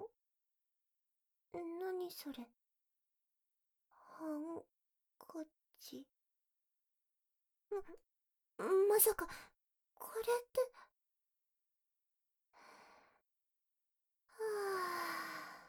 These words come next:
そういうことだったの。でも、嬉しい。あ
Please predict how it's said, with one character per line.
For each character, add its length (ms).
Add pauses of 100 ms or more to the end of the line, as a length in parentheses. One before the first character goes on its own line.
(2500)
そ 340 (400)
う 60
い 120 (140)
う 80
こ 220
と 160
だ 0 (180)
っ 60 (100)
た 80
の。 80 (3250)
で 160
も、 320 (500)
嬉 140 (340)
し 80
い。 20 (1300)
あ 40